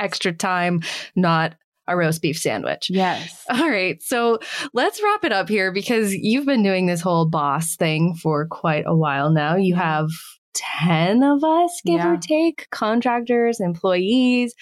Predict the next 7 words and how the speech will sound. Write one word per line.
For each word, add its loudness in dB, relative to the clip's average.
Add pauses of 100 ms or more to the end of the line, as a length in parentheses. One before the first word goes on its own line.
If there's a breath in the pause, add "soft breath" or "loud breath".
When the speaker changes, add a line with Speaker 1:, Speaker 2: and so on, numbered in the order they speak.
(480 loud breath)
Speaker 1:
We're -2
handling 2
big 0
boss -2
employee 2
stuff, -2
like, -2